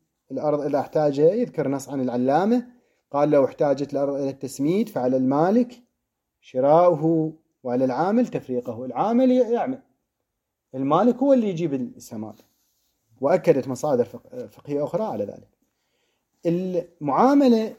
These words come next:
الأخرى وهي معاملة المضاربة. المضاربة يجي شخص يدفع شخص ي-، يضاربه،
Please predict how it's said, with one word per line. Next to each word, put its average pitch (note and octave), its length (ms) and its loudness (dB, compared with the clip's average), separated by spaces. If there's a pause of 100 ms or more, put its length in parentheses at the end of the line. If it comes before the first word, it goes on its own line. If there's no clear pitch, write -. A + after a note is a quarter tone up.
(120)
الأخرى A#2+ 600 -4 (120)
وهي C3 280 -4
معاملة D#3+ 580 -2
المضاربة. A#2 640 -2 (500)
المضاربة C3 560 2
يجي A#2+ 260 -4
شخص E3 600 -6 (360)
يدفع D#3 300 -6
شخص - 380 -14
ي-، D#3+ 140 -8
يضاربه، G3 600 2